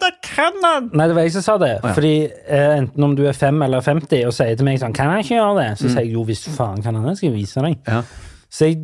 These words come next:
Speaker 2: løftet sønnen din av, og så sa jeg sånn, «Bare stå der, ikke ta på han.» Så satte jeg han på atten kilometer i timen.
Speaker 1: Wow. Det er fort.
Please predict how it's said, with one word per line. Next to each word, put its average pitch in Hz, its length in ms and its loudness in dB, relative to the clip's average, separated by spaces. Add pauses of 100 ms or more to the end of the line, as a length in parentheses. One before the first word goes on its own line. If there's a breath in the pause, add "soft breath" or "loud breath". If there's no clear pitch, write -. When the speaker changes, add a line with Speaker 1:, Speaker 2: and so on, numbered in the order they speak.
(140)
Speaker 2:
løftet 147 460 0
sønnen 139 220 2
din 131 120 0
av, 196 240 0
og 156 80 2
så 147 300 -2
sa 135 220 0
jeg 131 100 0
sånn, 127 140 0
«Bare 139 120 0
stå 156 240 0 (260)
der, 175 60 -6
ikke 139 240 -2
ta 135 160 2
på 135 140 -2
han.» 107 140 -2
Så - 140 -8
satte 131 220 0
jeg 147 40 4
han 135 80 2
på 147 140 -2
atten 147 460 0
kilometer 131 460 0
i 110 60 0
timen. 117 340 0 (280)
Speaker 1:
Wow. 101 380 -8 (1700)
Det 107 100 -2
er 113 60 0
fort. 127 340 -2